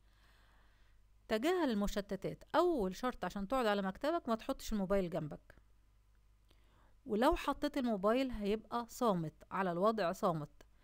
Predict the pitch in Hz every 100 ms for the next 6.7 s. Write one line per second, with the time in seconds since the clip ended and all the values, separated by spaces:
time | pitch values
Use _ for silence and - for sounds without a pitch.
0 | - - - 208 208 208 196 196 311 339
1 | 269 208 196 196 226 190 185 175 220 233
2 | 262 277 277 262 214 196 - 220 180 202
3 | - 220 196 202 - 240 254 - 202 196
4 | - 220 214 196 165 190 220 190 196 175
5 | 233 262 262 - - _ 220 262 - 202
6 | 175 - 190 - - - _